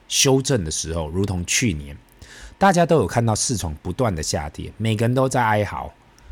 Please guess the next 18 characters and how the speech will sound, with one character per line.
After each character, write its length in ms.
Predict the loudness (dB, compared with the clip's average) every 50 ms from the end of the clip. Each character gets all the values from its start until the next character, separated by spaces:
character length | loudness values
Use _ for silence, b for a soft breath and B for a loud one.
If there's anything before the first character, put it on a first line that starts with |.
| b b b b b b b _ -10 -2
你 360 | 2 4 4 4 2 0 -2 -6 -12 -20 -20 _ _ -4 0
如 160 | 2 4 4
果 100 | 4 2
可 260 | 2 2 2 2 4
以 160 | 4 4 2
不 160 | 0 0 -2
疾 160 | -2 -2 -2 -4
不 160 | -2 -2 -2
徐 200 | -2 -2 -4 -4
的 120 | -4 -4
继 200 | -4 -2 -2 0
续 120 | 0 0 -2
投 200 | -2 -2 -2 -2
入 120 | -2 -2
在 140 | -2 -2 -4
市 160 | -2 -4 -4
场 220 | -6 -6 -6 -8
里 120 | -10 -12